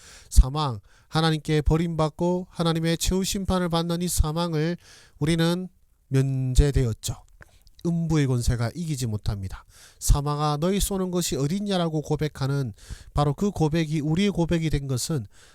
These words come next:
다른 무엇이 아닌 하나님을 아는 것에서 시작됩니다.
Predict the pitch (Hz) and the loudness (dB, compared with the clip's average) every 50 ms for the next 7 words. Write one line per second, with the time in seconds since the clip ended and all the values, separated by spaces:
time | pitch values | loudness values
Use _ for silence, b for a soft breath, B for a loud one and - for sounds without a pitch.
0 | B B - 147 139 147 190 220 214 190 175 190 196 - - 151 131 135 151 151 | B B 4 4 4 2 0 -2 -2 -2 -2 0 0 2 2 0 0 -2 -4 -6
1 | 135 - - 185 220 208 208 202 185 185 - - - 107 113 120 131 160 175 180 | -8 -6 -4 -2 -2 0 0 0 -2 -2 -4 -4 -4 -2 0 0 0 0 -2 -2
2 | 165 143 - 113 101 - 139 147 139 139 - - - - - 107 - - - 104 | -2 0 0 0 0 0 0 0 -2 -2 -6 -10 -6 -4 -2 -2 0 0 -2 -2
3 | 98 92 87 - - - | -2 -6 -10 -12 -14 -16